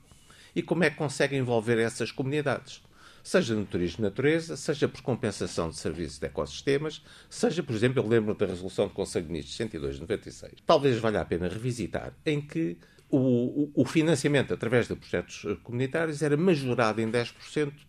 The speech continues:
para, eh, as áreas protegidas. Ou, por exemplo, como outros países praticam, quem investir em negócios ou atividades económicas em áreas, eh,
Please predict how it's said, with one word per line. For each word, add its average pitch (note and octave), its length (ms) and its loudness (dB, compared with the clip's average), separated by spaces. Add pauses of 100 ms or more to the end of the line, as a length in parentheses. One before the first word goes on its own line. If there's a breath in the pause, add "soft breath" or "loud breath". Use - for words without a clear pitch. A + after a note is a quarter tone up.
para, D3 320 0 (340 soft breath)
eh, C3+ 340 0
as C3+ 180 4
áreas C3+ 280 2
protegidas. A#2+ 580 -6 (640 soft breath)
Ou, G#3 240 8
por C#3+ 200 -2
exemplo, B2 260 4
como B2+ 220 4
outros D#3 160 2
países G2 360 -2
praticam, D#3+ 720 -2
quem D3+ 300 4
investir C3+ 640 0
em A2 100 2
negócios G#2+ 800 0 (320 soft breath)
ou F2 140 2
atividades A2 480 2
económicas A2 640 0
em F#2 180 0
áreas, B2 420 0
eh, A#2+ 200 0